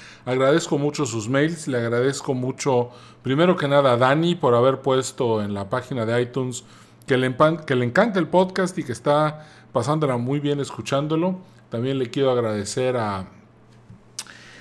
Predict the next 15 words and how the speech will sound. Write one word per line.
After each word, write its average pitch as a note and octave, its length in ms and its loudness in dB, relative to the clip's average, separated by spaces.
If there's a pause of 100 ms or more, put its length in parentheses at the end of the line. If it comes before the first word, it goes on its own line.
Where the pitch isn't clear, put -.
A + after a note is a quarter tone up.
(180)
a A#2+ 520 -8
Jimena, F3 680 0
que D#3 80 -2
me C3 120 -2
escribió A#2+ 400 0
el C#3 80 2
otro C3+ 260 -2
día C3 160 0
un B2+ 100 -2
email D3+ 340 -2
diciéndome C#3 540 -4
que A2 140 -6
quería B2+ 280 -2
escuchar B2+ 480 -2
más C3 380 -2